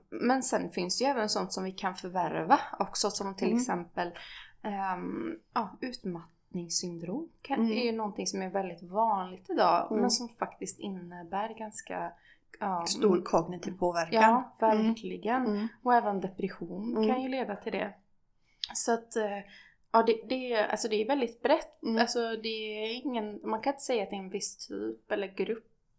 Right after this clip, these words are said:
Speaker 1: av liksom diagnoser eller så,
Speaker 2: Nej.
Speaker 1: utan det, det är väldigt många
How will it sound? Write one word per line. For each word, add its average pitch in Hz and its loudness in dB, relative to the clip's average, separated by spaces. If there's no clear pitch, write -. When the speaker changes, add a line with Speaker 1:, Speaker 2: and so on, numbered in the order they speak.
Speaker 1:
av 185 0
liksom 196 -6
diagnoser 202 -4
eller 233 -4
så, 226 0
Speaker 2:
Nej. 190 -2
Speaker 1:
utan 208 -8
det, 214 -2
det 220 2
är - -4
väldigt 220 -4
många 208 0